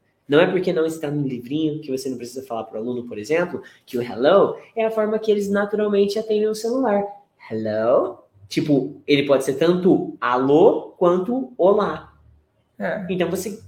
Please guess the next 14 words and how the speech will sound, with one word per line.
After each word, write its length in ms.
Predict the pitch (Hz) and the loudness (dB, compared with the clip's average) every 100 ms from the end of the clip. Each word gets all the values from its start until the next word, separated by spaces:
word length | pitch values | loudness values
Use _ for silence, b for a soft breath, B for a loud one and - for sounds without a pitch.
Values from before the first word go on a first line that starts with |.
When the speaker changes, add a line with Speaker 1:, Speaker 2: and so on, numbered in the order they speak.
| - | -12
Speaker 1:
cria 380 | 247 277 311 302 | -4 -2 0 0
um 120 | 262 | -4
contexto 640 | - 262 240 226 208 208 220 | -4 -8 0 2 2 2 -2
onde 100 | 208 | 0
o 40 | |
aluno, 220 | 208 202 220 | -2 -2 -4
"Ah, 280 | 247 254 247 | -8 -8 -4
ele 140 | 190 180 | -4 -4
também 260 | 202 214 | -4 -4
pode 300 | 208 196 196 | -6 -10 -10
ser 100 | 208 | -12
pra 200 | 202 247 | -14 -12
isso", 440 | 240 196 202 190 131 | -8 -4 -4 -6 -10
entendeu? 480 | 117 120 139 208 | -8 0 2 2